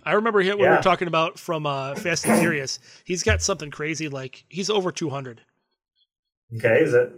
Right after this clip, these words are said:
Speaker 2: is, that's not an official guess.
Speaker 1: Or two hundred.
Speaker 2: Uh, two hundred twenty-five million.
Speaker 1: Okay, yeah, I knew he was, he's got some fat money.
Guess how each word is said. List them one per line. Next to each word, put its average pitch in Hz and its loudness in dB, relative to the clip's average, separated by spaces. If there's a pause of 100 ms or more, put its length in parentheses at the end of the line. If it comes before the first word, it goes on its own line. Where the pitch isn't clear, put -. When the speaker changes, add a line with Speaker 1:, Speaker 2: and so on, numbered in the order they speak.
(100)
Speaker 2:
is, 113 -14
that's 135 2
not 127 2
an 113 0
official 113 0
guess. 98 0
Speaker 1:
Or 202 2
two 208 -2
hundred. 131 -6 (840)
Speaker 2:
Uh, 143 6
two 240 4
hundred 220 2
twenty-five 156 4
million. 104 -2
Speaker 1:
Okay, 151 -2
yeah, 139 -6
I 156 0
knew 247 -2
he 208 -2
was, - 0 (340)
he's 170 -8
got 180 0
some 143 -10
fat 131 -10
money. 127 -14